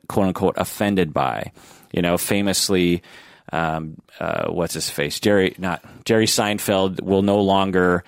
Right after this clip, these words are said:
I don't know if this is true, but I read somewhere that he will no longer do comedy at universities because he is so worried that he's gonna offend someone and this kind of thing.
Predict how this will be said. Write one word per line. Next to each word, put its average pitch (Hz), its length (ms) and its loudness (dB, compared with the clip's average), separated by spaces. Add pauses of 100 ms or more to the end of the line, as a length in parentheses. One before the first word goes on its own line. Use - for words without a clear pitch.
(200)
I 87 80 0
don't 85 80 0
know 82 60 2
if - 80 -2
this 80 160 -2
is 78 60 -4
true, 78 380 2
but 78 140 2
I 78 160 2
read 80 320 0
somewhere 80 300 0
that 76 100 -4
he 107 120 2
will 104 140 4
no 139 160 4
longer 117 480 4
do 95 460 4 (360)
comedy 120 460 4
at 90 60 2
universities 101 720 4
because 90 680 2
he 87 640 0
is 87 260 0
so 117 200 4
worried 101 400 4
that 87 100 4
he's 85 160 2
gonna 80 200 0
offend 82 460 -6
someone 67 400 -4
and 71 120 -6
this 73 240 -8
kind 69 180 -8
of - 40 -14
thing. - 220 -14